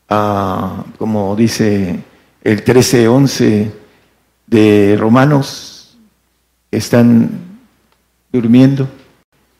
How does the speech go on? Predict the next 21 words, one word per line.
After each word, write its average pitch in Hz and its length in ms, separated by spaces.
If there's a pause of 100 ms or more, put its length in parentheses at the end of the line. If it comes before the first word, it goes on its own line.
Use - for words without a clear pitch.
(340)
conociendo, 139 560
y 131 120
eso, 143 200
conociendo 131 460
el 127 80
tiempo 143 320
que 127 100
ya 127 60
es 123 160
hora 123 160
de 117 80
levantarnos 113 560
del 113 120
sueño, 135 460 (1000)
porque 120 220
ahora 147 180
nos 131 180
está 135 220
más 139 220
cerca 135 320
nuestra 110 680